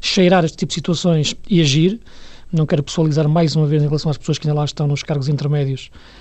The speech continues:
junto da Federação nesses, eh, com, com essa responsabilidade. Eh, a Federação continua a não existir do ponto de vista de, de, de entidade responsável neste tipo de situações. A eventualidade da resposta do Paulo Bento ter sido,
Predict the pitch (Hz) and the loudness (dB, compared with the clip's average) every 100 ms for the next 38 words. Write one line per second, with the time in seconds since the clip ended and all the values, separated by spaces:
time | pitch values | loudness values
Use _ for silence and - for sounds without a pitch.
0 | - 160 135 156 147 151 165 151 - 151 | -12 -4 0 0 0 -2 -2 -2 0 0
1 | 143 143 139 147 151 143 143 - 175 151 | 0 -2 -6 -8 -4 -2 -2 -4 -4 -4
2 | 143 139 139 151 151 143 151 131 156 165 | -4 -8 -10 -14 -16 -10 -8 -2 -2 -2
3 | 147 151 165 147 151 160 196 - - - | -2 -2 0 0 2 2 -2 -8 -20 -20
4 | - - - 165 156 151 156 - - - | -18 -18 -10 -8 -6 -8 -12 -20 -20 -20
5 | - - 175 165 180 156 175 175 190 180 | -12 -6 -2 2 2 4 4 6 6 6
6 | 165 156 147 - 175 139 147 139 - 151 | 4 4 2 0 0 -2 -2 -4 -4 -4
7 | 143 - 135 147 139 131 127 139 135 160 | -4 -4 -4 -4 -4 -6 -6 -6 -6 -6
8 | 147 160 147 165 151 156 135 - - 143 | -2 0 0 0 2 0 -2 -6 -4 -4
9 | - 143 135 143 - - 151 143 160 180 | 0 -2 0 -4 -6 -8 -6 -2 0 -2
10 | - - - - - - - - - - | -6 -18 -20 -20 -20 -20 -20 -20 -20 -20
11 | - 262 190 220 175 208 190 185 175 160 | 0 4 6 4 4 2 4 4 4 2
12 | 160 151 - 165 143 156 175 160 160 151 | 0 -2 -2 -2 -2 -2 0 0 0 0
13 | 143 156 214 - - 160 139 165 147 147 | -2 -8 -14 -12 -4 -2 -2 -2 0 0
14 | 143 143 | -2 -6